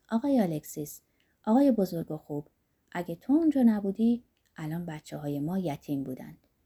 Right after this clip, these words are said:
زوربا با دهن پر گفت: "بس کن."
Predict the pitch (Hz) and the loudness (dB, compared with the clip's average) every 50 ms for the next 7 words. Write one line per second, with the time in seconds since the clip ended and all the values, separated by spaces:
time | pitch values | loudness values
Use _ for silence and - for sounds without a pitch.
0 | _ _ _ _ _ _ _ _ - 302 320 302 320 311 302 294 254 226 220 208 | _ _ _ _ _ _ _ _ 2 4 6 6 6 6 6 6 4 4 4 2
1 | 202 214 214 208 202 - - 196 196 190 - 190 185 185 _ _ _ _ _ _ | 2 2 2 2 0 -2 -4 -4 -4 -2 -2 -4 -4 -4 _ _ _ _ _ _
2 | - 104 123 147 160 - - - 139 127 120 120 | -4 0 0 0 0 -2 -8 -8 -10 -10 -10 -12